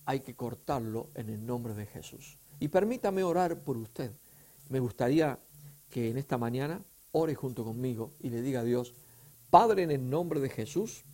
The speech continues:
pido ayuda para que mis pensamientos sean renovados, para que mi manera de pensar sea cambiada y pueda yo tomar la tuya.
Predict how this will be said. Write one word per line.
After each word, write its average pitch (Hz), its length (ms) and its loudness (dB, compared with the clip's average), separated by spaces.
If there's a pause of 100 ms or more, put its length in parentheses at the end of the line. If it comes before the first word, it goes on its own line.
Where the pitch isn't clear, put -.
(100)
pido 131 320 6
ayuda 247 580 2 (340)
para 131 240 0
que 123 120 0
mis 117 120 -4
pensamientos 127 720 0
sean 123 220 0
renovados, 113 800 -4 (320)
para 151 260 6
que 156 120 4
mi 151 180 2
manera 160 380 4
de 220 80 8
pensar 135 640 0 (260)
sea 135 380 0
cambiada 160 760 4 (220)
y 151 140 6
pueda 196 360 8
yo 175 200 4
tomar 165 380 4
la 139 300 4
tuya. 143 440 6